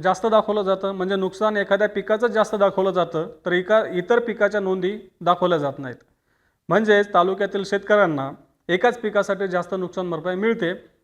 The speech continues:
आणि इतर पिकांसाठी नुकसान भरपाई मिळत नाही. पण शेतकऱ्यांना असं वाटतं की आपल्याला नुकसान भरपाई खात्यात जमा झालेली आहे. शेतकरी नेते अनिल घनवट सुद्धा सरकारचा हा जो काही प्रकार चालू आहे, त्यावर टीका केली आहे. शेतकरी नेते अनिल घनवट म्हणाले की नुकसान भरपाईच्या नावाखाली सरकार शेतकऱ्याची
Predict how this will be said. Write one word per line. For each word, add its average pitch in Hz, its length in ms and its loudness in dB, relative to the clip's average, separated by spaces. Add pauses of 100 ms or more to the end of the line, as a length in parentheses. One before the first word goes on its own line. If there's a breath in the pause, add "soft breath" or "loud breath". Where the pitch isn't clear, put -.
(120)
आणि 185 220 2
इतर 196 200 -2
पिकांसाठी 185 540 -2
नुकसान 175 360 -6
भरपाई 156 260 -4
मिळत 208 320 2
नाही. 127 160 -10 (440)
पण 190 60 2
शेतकऱ्यांना 226 520 2
असं 226 160 4
वाटतं 226 440 4 (120)
की 165 80 -4
आपल्याला 170 320 2
नुकसान 185 380 -4
भरपाई 160 320 -4
खात्यात 175 260 -2
जमा 208 260 2
झालेली 131 340 -2
आहे. 117 100 -12 (200)
शेतकरी 202 400 4
नेते 254 220 2
अनिल 240 240 4
घनवट 226 280 0
सुद्धा 185 400 0 (220)
सरकारचा 202 480 2 (160)
हा 175 100 4
जो 196 160 0
काही 214 120 0
प्रकार 202 300 2
चालू 196 240 0
आहे, 156 80 0
त्यावर 180 360 0 (160)
टीका 190 200 4
केली 147 240 -6
आहे. 113 80 -16 (200)
शेतकरी 277 420 2
नेते 269 260 2
अनिल 254 240 4
घनवट 233 280 0
म्हणाले 190 440 2
की - 540 -10
नुकसान 190 360 2
भरपाईच्या 214 440 0
नावाखाली 170 640 2
सरकार 170 380 -2
शेतकऱ्याची 180 440 -4